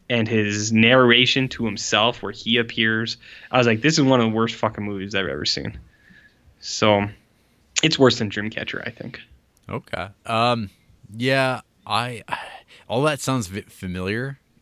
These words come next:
Speaker 2: Uh, I mean, it's, it
Speaker 1: Mm-hmm.
Speaker 2: was only a few years ago that I watched this, but, like, I just remember, like, based on me, like, being like, "This movie sucks." Like, it's just badly made,
Speaker 1: Yeah.
Speaker 2: and it's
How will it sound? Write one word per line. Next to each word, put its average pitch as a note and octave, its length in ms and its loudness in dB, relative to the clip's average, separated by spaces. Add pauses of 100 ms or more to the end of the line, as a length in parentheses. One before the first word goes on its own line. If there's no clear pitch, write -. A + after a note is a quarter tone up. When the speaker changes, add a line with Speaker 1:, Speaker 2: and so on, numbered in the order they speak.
(120)
Speaker 2:
Uh, F#2 160 -10
I - 20 -20
mean, G#2 180 -16
it's, B2+ 140 -10
it D3+ 40 -10
Speaker 1:
Mm-hmm. E3 100 -6
Speaker 2:
was C3+ 80 -8
only G3 160 -2
a B2+ 40 -2
few - 240 -12
years A#2+ 200 -4
ago G#2 180 -4
that F2+ 100 -2
I E2+ 60 -4
watched E2 340 -6
this, D#2+ 140 -16
but, E2+ 140 -12
like, E2+ 160 -10
I G#2 140 0
just F2 140 -8
remember, E2+ 240 -8
like, D#2 200 -12 (400)
based F2+ 200 -10
on G2+ 220 -6
me, G#2 100 -4
like, G#2+ 240 -4
being G2+ 180 -4
like, E2+ 160 -6
"This F#2 120 -10
movie G2 140 -6
sucks." D2+ 440 -8
Like, E2 100 -6
it's F#2 100 -4
just G2+ 160 -10
badly F2+ 280 -4
made, E2+ 340 -6
Speaker 1:
Yeah. D#2 80 -8
Speaker 2:
and D#2+ 120 -6
it's - 140 -16